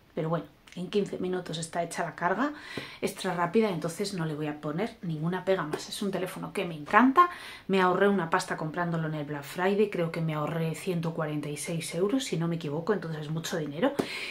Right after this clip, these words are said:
Y se me había olvidado que este era mi regalito estrella, mi móvil nuevo, con la fundita. Luego, ¿qué más me regalaron? El anillo, como os he enseñado, la chaqueta de, de polipiel y luego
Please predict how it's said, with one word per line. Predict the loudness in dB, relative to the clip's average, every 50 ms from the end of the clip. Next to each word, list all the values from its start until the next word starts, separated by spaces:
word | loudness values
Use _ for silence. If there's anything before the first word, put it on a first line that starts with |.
| -8 -4
Y | -2 0
se | 0 0
me | 2
había | 4 6 8
olvidado | 8 8 6 6 4 4
que | 4 2
este | 0 6 8 10
era | 10 12
mi | 10 10
regalito | 8 4 2 2 0 0 0 0 -4
estrella, | -2 0 0 2 2 0 -4 -6 -2 2
mi | 4 6 8 8 8 8 6 4 2
móvil | 4 4 6 6 6 6 6
nuevo, | 6 6 6 6 4 4 -2 -6 -10 -18 -20 -18 -18 -16 -16 -18 -20 -20 -20 -20 -14 -2 4
con | 4 4 4
la | 4
fundita. | -2 -4 -2 0 0 0 -2 -4 -8 -12 -12 -16 -20 -20 -10 0 4
Luego, | 6 6 6 6 4 6
¿qué | 8 8
más | 8 8 6 4
me | 2 0
regalaron? | 0 0 -2 -2 -2 -4 -6 -6 -6 -4
El | -2 -2
anillo, | 0 0 0 2 0 0 0
como | 0 -2 -2
os | -4 -4
he | -6
enseñado, | -6 -4 -4 -4 -4 0 2 4 6 6 6 4 2 -14 -20 -20 -20 -18 -18 -18 -18 -16 -10 -6
la | -2 -2 0 0 0 0 0 -2 -2
chaqueta | -2 -4 -4 -4 -4 -2 0 0 0
de, | 2 0 -2 -2 -2 -4 -6 -4 -4 -4 -4 -6 -6 -6
de | -4 -4 -4
polipiel | -2 -2 -4 -4 -4 -4 -2 4 6 8 8 8 6 2 -4 -14 -14 -12 -12 -10 -10 -10 -10 -10 -2 6
y | 6 6 6
luego | 8 6 4 6 6 2 2 2